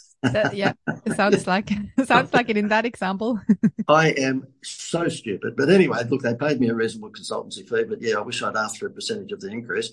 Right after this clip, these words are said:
Speaker 2: It went nuts. And, uh, around, it ran for ten years. Not once in ten years did that building society ever advertise a price. All they did was nine words, "Get a home loan and get a free holiday."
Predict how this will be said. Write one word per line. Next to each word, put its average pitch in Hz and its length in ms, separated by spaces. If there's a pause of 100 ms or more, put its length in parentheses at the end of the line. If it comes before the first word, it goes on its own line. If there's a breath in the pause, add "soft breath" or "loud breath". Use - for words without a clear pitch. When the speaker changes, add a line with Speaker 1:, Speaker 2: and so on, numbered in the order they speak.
(320 loud breath)
Speaker 2:
It 190 140
went 160 220
nuts. 123 520
And, 127 380
uh, 117 400 (100)
around, 139 300
it 135 80
ran 156 220
for 160 100
ten 117 240
years. 110 300
Not 123 160
once 139 340
in 127 140
ten 120 260
years 110 220
did 104 180
that 101 180
building 110 280
society 98 560
ever 104 200
advertise 98 460
a 87 60
price. - 480 (400)
All 139 220
they 135 140
did 113 220
was 101 180
nine 107 260
words, 104 380
"Get 123 220
a 117 160
home 104 240
loan 101 180
and 98 100
get - 120
a - 40
free 104 200
holiday." 98 400